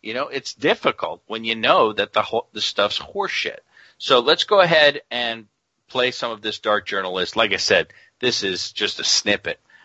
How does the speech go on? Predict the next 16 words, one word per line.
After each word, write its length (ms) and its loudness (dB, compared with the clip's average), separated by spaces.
but 120 -4
at 100 -4
least 280 -2
you 80 -8
can 180 -8
see 500 2
what 400 4
the 160 0
other 300 6
side 640 -2
is 120 -6
talking 360 -4
about, 220 -4
not 180 -2
just 220 0
me, 360 -4